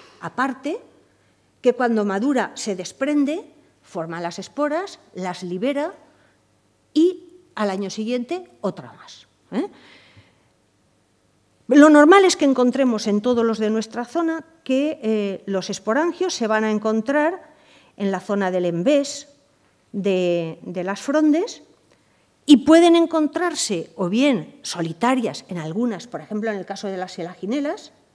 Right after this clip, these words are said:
que sería un licófito, ¿eh? y con, si nosotros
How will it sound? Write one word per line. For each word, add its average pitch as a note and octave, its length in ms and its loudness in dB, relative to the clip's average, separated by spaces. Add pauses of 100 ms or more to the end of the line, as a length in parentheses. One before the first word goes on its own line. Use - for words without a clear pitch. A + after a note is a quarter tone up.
(120)
que D#3 80 -16
sería E3 240 -12
un D#3+ 80 -8
licófito, E4 640 -2 (640)
¿eh? B3+ 340 -6
y G3 140 -8
con, C3+ 280 -10
si - 140 -8
nosotros E3 560 -8